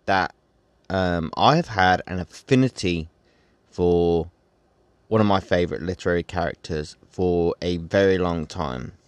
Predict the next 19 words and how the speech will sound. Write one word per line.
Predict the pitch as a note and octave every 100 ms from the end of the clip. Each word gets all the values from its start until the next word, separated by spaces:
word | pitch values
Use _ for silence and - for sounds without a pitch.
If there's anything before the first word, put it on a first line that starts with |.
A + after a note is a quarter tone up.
| _ -
Um, | F2 F2+ F2 E2+ F2 F#2 G2+ - _ _ _ - _ _ _ _ _ _ -
in | A2
my | G#2+ G#2+
entire | G2 G2 F#2
life, | F2 F2+ G#2 - - G2+
you |
could | G2 A#2
say. | - G#2 A#2+ C3+ _ _ _ _ _ _ _ _ _ _ _ _ _ - _ _ - _
Since | - B2 B2
I |
was | G#2+ G2+
a |
boy, | E2 F#2 F2+ F2 F2 _ _ _ _ _ _ _ -
um, | G2 F#2 F2+ F2+ -
and | G2
I | F#2 F2+ F2+ F2 F2 - _ -
began | G2+ G2+ G2 G2
watching, | G2 G#2+ - - G2 F#2+ F#2 F2+ - _ _ _ -
uh, | F2+ F2 E2+ D#2+ E2+